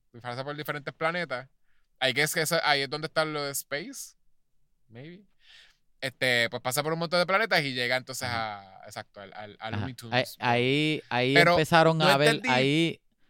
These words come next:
Speaker 2: em, digo, no,
Speaker 1: Fue
Speaker 2: ahí no empezaron porque había una, alguna referencia antes, pero ahí tú
Speaker 1: Pero
Speaker 2: empiezas a
Speaker 1: fue
Speaker 2: ver más
Speaker 1: random.
Speaker 2: de la
Speaker 1: Mi
Speaker 2: referencia.
Speaker 1: pregunta es, mi pregunta es: ¿fue random entonces que él cayera en el mundo de Looney Tunes? Simplemente es como que, pues, de casualidad,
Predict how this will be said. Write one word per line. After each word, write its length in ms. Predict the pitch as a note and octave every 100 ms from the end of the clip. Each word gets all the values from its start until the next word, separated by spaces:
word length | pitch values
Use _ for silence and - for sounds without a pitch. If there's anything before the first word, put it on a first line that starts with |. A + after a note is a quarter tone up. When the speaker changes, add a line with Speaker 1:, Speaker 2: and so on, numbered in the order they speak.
| _ _ _ _ _ _
Speaker 2:
em, 160 | C#3 C3 -
digo, 300 | B2+ G3 D#3+
no, 100 | C#3
Speaker 1:
Fue 140 | G#3+
Speaker 2:
ahí 160 | A3 E3+
no 60 | G#3
empezaron 420 | G#3+ G#3 F#3+ G3+
porque 180 | D3+ B2+
había 200 | A#2+ B2+
una, 160 | D3 D#3+
alguna 380 | C#3+ C#3+ D#3
referencia 520 | D#3 D#3 C#3+ C3+ C3+ B2+
antes, 300 | B2+ G2+ F#2 _ _ _
pero 200 | C3 C3
ahí 160 | D#3+
tú 140 | F3+ C#3+
Speaker 1:
Pero 140 | F3 F3+
Speaker 2:
empiezas 120 | F3
a 40 |
Speaker 1:
fue 60 | E3
Speaker 2:
ver 80 | E3+
más 100 | -
Speaker 1:
random. 200 | C#3 A#3
Speaker 2:
de 60 | B2+
la 60 |
Speaker 1:
Mi 40 | A#2
Speaker 2:
referencia. 280 | A2 G#2+ G2+
Speaker 1:
pregunta 520 | F3+ F#3 F3+ G#3 D#3
es, 80 | C#3+ _ _ _ -
mi 100 | D#3
pregunta 420 | E3 F3 G3 D#3
es: 80 | C#3
¿fue 260 | - F3+ G3+
random 460 | F#3+ G#3 G#3+ G#3
entonces 420 | F#3+ F#3 G#3+ G3 -
que 160 | C3+
él 100 | B2+
cayera 400 | C#3 D3+ D#3 D#3+
en 60 | D3+
el 60 | D3+
mundo 320 | D#3 D3 D3
de 100 | C#3+
Looney 180 | C#3+ C#3
Tunes? 460 | B2+ G#2 - _ _ _ _ _ _ _ _
Simplemente 520 | - C#3 E3 G3+ F#3+
es 40 | -
como 240 | D#3+ D#3
que, 120 | C3 A#2+
pues, 180 | A#2 A2
de 100 | A2+
casualidad, 580 | A2 A#2 A2+ C3+ E3+